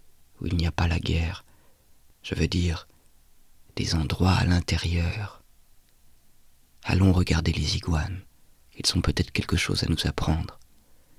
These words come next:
Je connais un endroit où il y a un arbre qui pousse au bord de la mer, avec ses racines enfoncées dans un mur et ses drôles de branches qui flottent au-dessus de l'eau et qui sentent fort.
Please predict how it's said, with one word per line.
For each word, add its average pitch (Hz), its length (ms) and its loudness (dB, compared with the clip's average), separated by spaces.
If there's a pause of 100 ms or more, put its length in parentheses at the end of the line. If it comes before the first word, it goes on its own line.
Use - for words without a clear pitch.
(420)
Je - 100 -6
connais 95 300 4
un 85 100 4
endroit 90 560 2 (320)
où 98 100 -2
il 87 100 2
y 90 60 4
a 90 60 6
un 90 160 6
arbre 90 360 2
qui - 160 -6
pousse - 420 -2
au - 40 -2
bord 85 260 2
de 82 100 0
la 80 120 2
mer, 80 440 -2 (720)
avec - 220 -2
ses - 120 2
racines 87 440 2
enfoncées 92 640 2
dans 82 220 0
un 78 60 2
mur 90 360 2
et 78 60 -2
ses - 120 0
drôles - 340 -4
de - 80 0
branches - 560 -4 (300)
qui - 120 -10
flottent - 440 -2
au-dessus - 360 -2
de 87 140 -2
l'eau 85 200 -2 (680)
et - 60 -12
qui - 140 -2
sentent 87 340 2
fort. - 560 -6